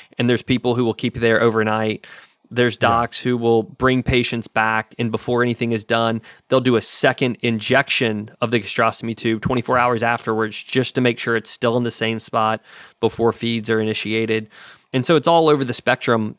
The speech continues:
Speaker 1: I know that, I think it was M D Anderson, they came out with a paper, uh, talking about, like, early G tube feedings. Like, I think, like, it can happen as early as, like, six hours after you place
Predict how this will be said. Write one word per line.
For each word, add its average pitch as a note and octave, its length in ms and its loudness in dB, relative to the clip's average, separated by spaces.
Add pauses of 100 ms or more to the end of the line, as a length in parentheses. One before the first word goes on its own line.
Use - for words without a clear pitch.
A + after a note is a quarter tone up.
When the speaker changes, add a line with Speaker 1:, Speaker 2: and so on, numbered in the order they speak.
Speaker 1:
I B2+ 60 -2
know C3+ 220 4
that, A#2+ 260 2 (540)
I B2 40 -4
think G3+ 160 -2
it F#3+ 40 2
was A2+ 100 0
M A2 80 0
D G#2+ 180 -2
Anderson, A2 480 -2
they C3+ 120 2
came E3+ 160 2
out C3 80 2
with A#2+ 80 2
a A2 40 2
paper, A2 600 0
uh, A2+ 140 2
talking A2+ 300 -2
about, A2 160 0
like, G#2+ 240 -2
early A#2 360 2
G A2+ 180 -4
tube A2 260 -4
feedings. A2+ 480 -2
Like, A2+ 160 -4
I A#2+ 40 -6
think, A2+ 220 -6
like, A2 200 -2
it A2 80 -8
can A2+ 140 -2
happen A2 260 -4
as G#2+ 100 -2
early A2 240 0
as, G#2 80 -6
like, A#2 160 -6
six - 280 -4
hours A2+ 360 0
after A2 220 -2
you A#2 100 -4
place A2+ 380 -4